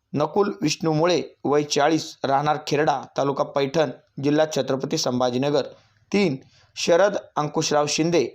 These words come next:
वय अडोतीस, राहणार पुसेगाव, तालुका पैठण, जिल्हा छत्रपती संभाजीनगर. चार, गणेश गोविंद आरगडे, वय तीस, राहणार खंडाळा, तालुका पैठण, जिल्हा छत्रपती संभाजीनगर. पाच, रावबहादूर श्रीधर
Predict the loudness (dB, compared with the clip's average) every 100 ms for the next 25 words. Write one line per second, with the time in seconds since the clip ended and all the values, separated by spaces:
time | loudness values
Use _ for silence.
0 | _ -2 0 0 0 0 0 -2 -4 -4
1 | -2 0 0 -2 -2 -2 2 2 2 -2
2 | -14 -20 _ -2 0 2 0 -2 0 0
3 | 0 -2 -4 _ -2 2 2 0 -4 -2
4 | -4 -4 -4 -2 0 0 0 0 -2 -4
5 | -16 _ _ -4 2 2 0 -6 -6 -2
6 | 0 -2 -6 -4 0 2 2 0 0 0
7 | 2 2 -2 -8 _ 0 2 0 -2 -2
8 | -2 -4 -14 _ -4 -2 0 0 -2 -4
9 | 0 4 4 2 0 -2 0 0 -2 0
10 | -2 0 -2 -4 _ _ _ _ -2 2
11 | 0 -2 -4 -4 -4 -4 -4 -2 0 0
12 | 0 0 0 -4 -10 _ _ _ _ 0
13 | 0 0 -8 _ 0 2 4 2 2 2
14 | 0 0 0 2 2